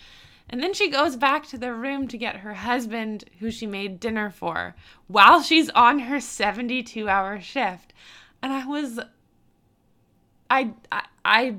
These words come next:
don't even know. I had no words for it because he was just sitting there watching T V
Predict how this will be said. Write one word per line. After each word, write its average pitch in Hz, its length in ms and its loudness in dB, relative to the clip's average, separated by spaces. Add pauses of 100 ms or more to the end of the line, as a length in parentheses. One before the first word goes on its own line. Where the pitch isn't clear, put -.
(100)
don't 226 240 -2
even 269 320 -4
know. 208 200 0
I 196 100 -2
had 196 200 -4
no 202 440 -4
words 190 440 -10
for 190 200 -4
it 175 260 -4
because 220 300 -10 (260)
he - 120 -8
was 480 120 -2
just 494 160 -6
sitting 349 220 -2
there 339 140 0
watching 311 360 -2
T 294 180 -4
V 233 340 -4